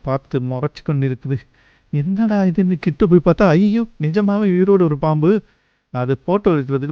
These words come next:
பாவிப்பாங்களா? அதுக்கும் ஒரு குட்டி சலாம் அடிச்சிட்டு,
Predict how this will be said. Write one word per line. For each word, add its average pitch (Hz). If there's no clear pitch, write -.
பாவிப்பாங்களா? 131
அதுக்கும் 185
ஒரு 170
குட்டி 160
சலாம் 135
அடிச்சிட்டு, 185